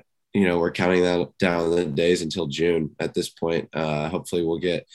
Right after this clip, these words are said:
um, a couple of our teammates back and healthy and be ready to roll come June. But, um, it's just a, a ton of school and college golf coming up over these next couple months. And, um, we'll probably, probably won't have much time for a social life, but you know what? That's the way it goes.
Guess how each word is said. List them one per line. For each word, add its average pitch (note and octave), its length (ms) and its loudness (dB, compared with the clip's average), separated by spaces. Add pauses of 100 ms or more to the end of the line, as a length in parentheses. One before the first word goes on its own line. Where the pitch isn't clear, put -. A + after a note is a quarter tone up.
(380)
um, D2 460 -2 (120)
a - 40 -6
couple F#2 260 0
of F2 80 -4
our F2 100 0
teammates F2+ 480 0
back F2+ 340 -2
and F2 120 -2
healthy F#2 480 0
and D#2+ 220 -4 (420)
be F2 160 0
ready E2+ 220 2
to E2 100 2
roll E2 260 0
come D#2+ 260 -4
June. D#2+ 300 0
But, E2 240 -2 (100)
um, D#2 440 -2 (180)
it's - 100 -12
just G2+ 260 0
a, F2+ 160 0 (280)
a - 80 -2
ton G#2+ 260 4
of G2+ 140 4
school G2+ 380 2
and F2 100 -8
college F2+ 300 -2
golf F2 280 0
coming F2+ 220 0
up F2 140 -4
over E2+ 100 -2
these D#2+ 180 -6
next E2+ 220 -6
couple D2+ 200 -4
months. E2 440 -4
And, C#2+ 220 -4 (500)
um, D2+ 540 -2 (260)
we'll F#2 160 0
probably, F2 400 0 (360)
probably A2+ 360 6
won't G2+ 280 4
have G#2 180 2
much G2+ 260 2
time F#2 160 -2
for F2+ 140 -6
a E2 60 -2
social F2+ 380 -2
life, F2+ 300 0
but D2+ 140 -2
you F2 80 -2
know E2+ 160 -2
what? E2 240 -4
That's E2+ 200 -6
the E2+ 120 -4
way D#2+ 140 -2
it - 20 -4
goes. D2 460 -6